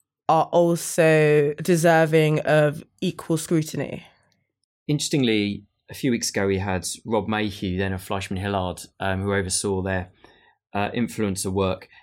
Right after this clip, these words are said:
Speaker 2: He's a TikTok influencer. You may have seen him. He was kind of extolling the virtues of TikTok and saying that sort of put the joy back into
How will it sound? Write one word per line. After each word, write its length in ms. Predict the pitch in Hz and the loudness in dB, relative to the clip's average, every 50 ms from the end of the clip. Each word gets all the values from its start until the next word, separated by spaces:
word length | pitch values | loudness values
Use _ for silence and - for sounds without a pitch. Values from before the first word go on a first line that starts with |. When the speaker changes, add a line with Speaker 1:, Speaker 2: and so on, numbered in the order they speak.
| _ _ _ _ _ _ _ _ _ _ _ | _ _ _ _ _ _ _ _ _ _ _
Speaker 2:
He's 400 | - 127 127 120 110 98 92 - - - | -10 -4 -2 -2 0 0 -2 -4 -4 -4
a 440 | 107 104 101 98 98 95 90 - _ - | -2 0 0 0 0 -2 -4 -6 _ -10
TikTok 360 | - - - - 113 95 - | -10 -8 -6 -6 -6 -4 -4
influencer. 680 | 110 101 95 - - 98 98 95 - - 101 101 98 | -4 -6 -4 -4 -4 -4 -4 -4 -4 -2 -2 -2 -2
You 80 | 98 101 | -2 -2
may 100 | 104 101 | -2 -2
have 100 | 101 - | -2 -2
seen 200 | - 135 131 127 | 0 0 0 0
him. 160 | 113 107 - - - - - - - _ _ - | -2 -4 -6 -12 -20 -20 -20 -20 -20 _ _ -18
He 340 | 110 117 120 135 143 165 180 | -16 -14 -8 -4 -2 0 2
was 280 | 170 147 117 104 95 | 2 2 2 2 -2
kind 260 | - - 135 117 113 107 | -4 -4 -4 -2 -2 -2
of 180 | 98 95 - - | -4 -6 -10 -14
extolling 680 | - - _ - - - - - 120 123 110 107 104 104 | -18 -16 _ -10 -10 -6 -4 -2 0 0 0 -2 -2 -4
the 60 | 95 | -4
virtues 520 | 95 110 113 113 - - - - 92 87 | -2 -2 -2 -2 -2 -4 -6 -6 -6 -6
of 100 | 95 85 | -6 -8
TikTok 380 | - - - - - 98 85 - | -10 -12 -12 -12 -12 -12 -10 -8
and 100 | 98 90 | -8 -6
saying 380 | - - 95 95 92 90 85 | -4 -4 -4 -4 -4 -6 -6
that 280 | 82 92 85 76 - _ _ _ _ _ _ - | -6 -6 -6 -8 -10 _ _ _ _ _ _ -18
sort 280 | - - - 113 92 | -12 -8 -6 -6 -6
of 180 | 87 87 - - | -6 -8 -10 -10
put 180 | - - - | -10 -10 -10
the 80 | - 101 | -10 -12
joy 340 | - - - 110 101 101 98 | -10 -6 -4 -2 -2 -2 -2
back 280 | 92 80 - - - | -4 -6 -10 -10 -12
into 460 | 85 80 - - - 92 82 78 78 | -12 -10 -10 -8 -8 -8 -8 -8 -8